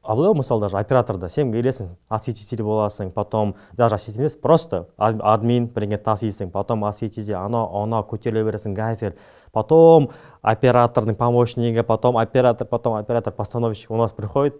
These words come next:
бір жас бала он сегізде. Хочет сразу оператор-постановщик.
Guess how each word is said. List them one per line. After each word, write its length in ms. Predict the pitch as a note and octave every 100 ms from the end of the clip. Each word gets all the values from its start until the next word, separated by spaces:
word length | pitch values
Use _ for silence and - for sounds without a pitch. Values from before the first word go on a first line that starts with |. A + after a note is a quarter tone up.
| _ _ _ _ _ -
бір 160 | F#2+ E2+
жас 200 | F#2 G2 -
бала 200 | G#2 A2
он 160 | G2 G2
сегізде. 460 | G2 F2+ E2 E2+ - _ _ _
Хочет 360 | _ - C#3+ -
сразу 400 | - D3+ D3 A#2
оператор-постановщик. 1000 | G#2 - C#3+ - G#2 - - C3+ C3 -